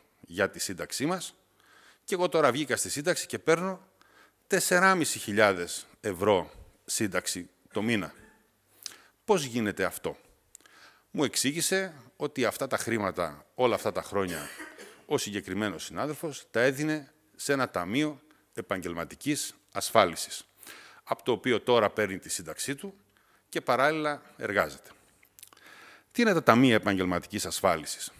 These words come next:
Είναι αυτό το οποίο ονομάζεται δεύτερος ασφαλιστικός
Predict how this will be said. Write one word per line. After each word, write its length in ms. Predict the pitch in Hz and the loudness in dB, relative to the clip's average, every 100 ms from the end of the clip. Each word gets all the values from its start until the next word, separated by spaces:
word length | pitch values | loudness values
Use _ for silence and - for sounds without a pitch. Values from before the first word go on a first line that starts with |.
| - - | -14 -10
Είναι 160 | 180 | -2
αυτό 220 | 156 - 165 | -2 -2 -2
το 80 | |
οποίο 460 | 123 113 147 131 - - | -4 -2 -4 -4 -8 -12
ονομάζεται 760 | 113 101 120 127 123 127 123 - _ | -8 -4 -2 -2 0 -2 -2 -8 _
δεύτερος 680 | 90 127 131 127 123 113 - | -4 -2 0 -2 -4 -6 -6
ασφαλιστικός 960 | 107 98 101 90 - - 113 117 - | -6 -4 -4 -4 -8 -8 -6 -6 -8